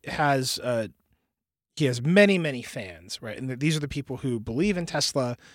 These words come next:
they believe in Elon, they believe in SpaceX. Um, and the, the stuff he's doing with all these companies is inspiring. But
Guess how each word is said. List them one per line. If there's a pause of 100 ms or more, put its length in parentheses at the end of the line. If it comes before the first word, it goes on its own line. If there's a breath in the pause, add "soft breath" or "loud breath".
(220 soft breath)
they
believe
in
Elon,
they
believe
in
SpaceX. (540 soft breath)
Um,
and
the,
the
stuff
he's
doing (320)
with
all
these
companies
is
inspiring.
But